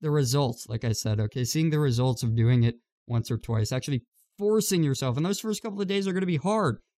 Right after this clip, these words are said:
I'm not trying to say that they won't be hard. That first day that I woke up at six A M, I was like, "Oh my gosh, why am I doing this?" I rolled over, I would, yeah, blah, blah, blah. And, you know, now I just keep doing it because I see the results that I get when I do stuff like that. So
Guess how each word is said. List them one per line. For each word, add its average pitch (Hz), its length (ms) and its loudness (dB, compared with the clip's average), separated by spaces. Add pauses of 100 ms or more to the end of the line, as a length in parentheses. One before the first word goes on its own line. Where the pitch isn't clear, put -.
I'm 135 80 -4
not 160 140 0
trying 190 140 0
to 180 60 0
say 185 100 -2
that 175 120 -4
they 180 100 -2
won't 190 200 0
be 160 100 -2
hard. 123 160 0
That 143 220 -2
first 180 260 -4
day 185 80 -6
that 175 100 -2
I 175 60 0
woke 175 200 -2
up - 100 -8
at 156 100 -8
six 175 240 -6
A 190 60 -4
M, 180 280 -2 (320)
I 135 80 -6
was 123 140 0
like, 127 120 0 (100)
"Oh 151 240 4
my 113 180 4
gosh, 127 280 0
why 127 80 0
am 120 100 2
I 113 60 0
doing 151 320 0
this?" 151 180 -2
I 127 60 -4
rolled 120 240 -2
over, 143 320 0
I - 20 0
would, 117 340 -2
yeah, 127 200 -2
blah, 135 320 0
blah, 120 100 2
blah. 110 160 2 (1000)
And, 123 400 0 (340)
you 117 100 -4
know, 113 140 2
now 120 160 4
I 120 60 2
just 117 200 -2
keep 117 160 -6
doing 117 240 2
it 110 100 -2
because 123 220 -6
I 113 80 0
see 135 420 -4 (280)
the 123 100 -4
results 120 400 0
that 127 80 -2
I 117 60 0
get 120 120 0
when 120 100 0
I 120 40 2
do 120 160 0
stuff 117 220 -4
like 120 140 -4
that. 120 140 -4
So 123 280 -4